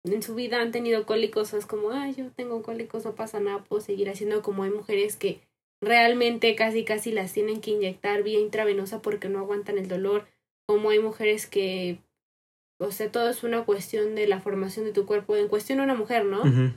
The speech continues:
Speaker 1: O sea, hay mujeres que pueden tener m-, varios hijos, varios partos y no les pasa nada, como hay mujeres que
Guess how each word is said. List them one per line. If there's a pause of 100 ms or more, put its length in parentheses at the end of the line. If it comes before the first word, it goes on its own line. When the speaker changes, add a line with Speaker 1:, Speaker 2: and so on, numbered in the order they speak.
(640)
Speaker 1:
O
sea, (460)
hay
mujeres
que (180)
pueden
tener
m-,
varios
hijos,
varios
partos
y
no
les
pasa
nada, (400)
como
hay
mujeres
que